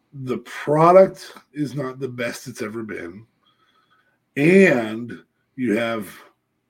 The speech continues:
competition, and you're trying to sell, openly trying to sell, and you have employees who don't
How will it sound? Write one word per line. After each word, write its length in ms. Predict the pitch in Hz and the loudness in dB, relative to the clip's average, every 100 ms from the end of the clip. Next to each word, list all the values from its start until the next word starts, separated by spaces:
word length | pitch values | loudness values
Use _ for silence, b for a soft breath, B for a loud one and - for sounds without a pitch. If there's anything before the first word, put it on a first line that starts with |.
| _ _ | _ _
competition, 920 | - 135 117 127 127 101 - 98 113 - B B B B _ | -10 -8 -6 -6 -6 -6 -6 -8 -14 -20 B B B B _
and 920 | 135 156 180 185 156 120 110 117 120 - b b b b - | -2 2 4 4 2 0 -4 -10 -14 -20 b b b b -12
you're 400 | 127 127 123 107 | -4 -4 -4 -8
trying 400 | - 131 120 117 | -10 -6 -4 -4
to 80 | 104 | -6
sell, 580 | - 104 85 98 131 107 - _ _ 123 | -6 -6 -6 -6 -6 -8 -14 _ _ -8
openly 500 | 120 110 101 110 107 | -6 -6 -8 -8 -8
trying 320 | 120 104 98 | -8 -8 -10
to 60 | |
sell, 500 | 95 98 92 95 110 _ b b b b - | -12 -12 -10 -10 -12 _ b b b b -10
and 840 | 135 180 190 175 123 113 120 131 - b b b b _ | 0 2 4 2 0 -4 -8 -10 -16 b b b b _
you 180 | 131 110 | -4 0
have 360 | 120 117 107 92 _ _ _ _ _ _ - | 0 0 -4 -10 _ _ _ _ _ _ -10
employees 880 | 135 131 101 143 151 131 120 123 104 | -8 -8 -6 -2 0 0 0 -2 -4
who 100 | 127 | -4
don't 280 | 123 127 | -4 -6